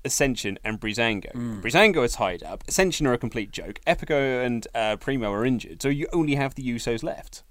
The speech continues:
Speaker 2: Potentially Harper and Rowan.
Speaker 1: Potentially Harper and Rowan.
Speaker 2: So I still want to see,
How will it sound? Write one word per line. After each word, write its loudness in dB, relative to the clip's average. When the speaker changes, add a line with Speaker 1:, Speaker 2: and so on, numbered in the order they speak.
Speaker 2:
Potentially -2
Harper 0
and 0
Rowan. -2
Speaker 1:
Potentially 0
Harper 2
and -2
Rowan. 0
Speaker 2:
So 4
I 4
still 4
want 2
to -4
see, -2